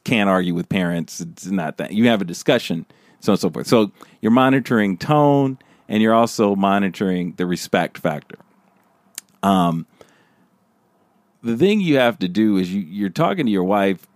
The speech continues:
about, because after a while it becomes personal. Like,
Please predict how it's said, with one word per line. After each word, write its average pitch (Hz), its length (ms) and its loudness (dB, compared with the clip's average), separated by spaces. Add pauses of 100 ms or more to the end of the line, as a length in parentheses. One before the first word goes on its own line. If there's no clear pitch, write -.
about, 95 340 -2
because 107 400 0 (500)
after 156 280 0
a 117 60 4
while 104 280 2
it 92 80 -2
becomes 95 320 -4
personal. - 500 -4 (140)
Like, 95 400 -4